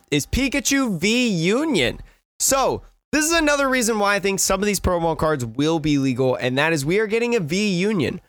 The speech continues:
This set will be very, very fresh. We're assuming that this era, this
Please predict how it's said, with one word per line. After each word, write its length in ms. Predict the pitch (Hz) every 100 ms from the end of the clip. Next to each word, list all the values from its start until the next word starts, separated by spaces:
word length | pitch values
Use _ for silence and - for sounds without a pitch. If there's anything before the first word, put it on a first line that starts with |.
| _ _ _
This 160 | 208 220
set 200 | 226 202
will 140 | 185
be 180 | 165 170
very, 560 | 127 113 165 185 202 202
very 320 | 165 156 147
fresh. 500 | - 139 123 - - - - 139
We're 80 |
assuming 460 | 147 - 190 190 190
that 200 | 175 139
this 440 | 156 151 - - - _ _ _ -
era, 580 | 190 190 180 143 139 127
this 360 | 135 135 -